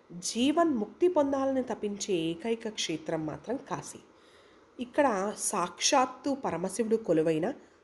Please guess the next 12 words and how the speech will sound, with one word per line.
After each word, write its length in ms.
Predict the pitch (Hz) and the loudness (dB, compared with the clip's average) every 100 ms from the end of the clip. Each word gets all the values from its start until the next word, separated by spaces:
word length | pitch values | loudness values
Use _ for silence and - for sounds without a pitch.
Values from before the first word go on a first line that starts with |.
| _ | _
దివ్యస్థలం. 680 | 202 240 208 170 - 160 135 - _ _ _ _ _ _ _ _ _ _ _ _ _ | -2 0 2 2 0 -8 -10 -14 _ _ _ _ _ _ _ _ _ _ _ _ _
"న 140 | 226 285 | 2 4
గాయత్ర 880 | 269 240 180 180 - 160 156 160 214 - _ _ - | 6 4 4 0 -2 -8 -6 -6 -8 -14 _ _ -10
సమో 420 | - 240 277 359 | -2 2 4 4
మంత్రం 580 | 381 233 208 156 175 202 190 | 4 2 0 -2 -2 -4 -2
న 100 | 214 | -2
కాశీ 720 | 240 208 202 - 190 175 233 - - _ _ _ _ _ _ - | 0 -2 -4 -2 -2 -2 -6 -10 -20 _ _ _ _ _ _ -12
సదృశీ 720 | - 277 269 302 320 349 349 | 0 0 2 2 4 6 4
పురి, 320 | 359 180 156 - _ _ - | 4 0 -2 -12 _ _ -14
న 160 | 170 175 | -8 -4
విశ్వేశ 600 | 180 - - 254 349 359 | -4 -4 -2 2 2 0
సమలింగం 720 | 302 226 190 180 165 165 202 | -2 0 2 2 0 -2 -2